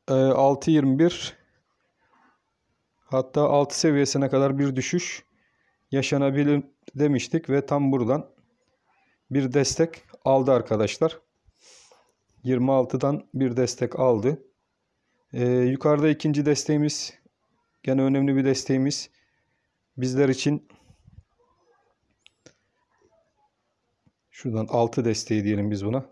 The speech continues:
pardon. Altıdan, e, bir destek alıp yukarıda önemli bir desteğimiz, gene altı yirmi bir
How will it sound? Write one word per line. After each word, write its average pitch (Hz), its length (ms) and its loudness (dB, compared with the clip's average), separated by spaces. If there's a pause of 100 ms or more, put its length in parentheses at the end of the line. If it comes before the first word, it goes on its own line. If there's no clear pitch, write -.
(160)
pardon. 117 380 -4 (580)
Altıdan, 139 580 0 (180)
e, 127 340 2
bir 139 180 0
destek 135 480 0
alıp 139 320 2
yukarıda 135 540 2 (640)
önemli 139 380 0
bir 135 180 0
desteğimiz, 139 560 0
gene 135 300 0
altı 131 380 0
yirmi 127 320 0
bir - 280 -4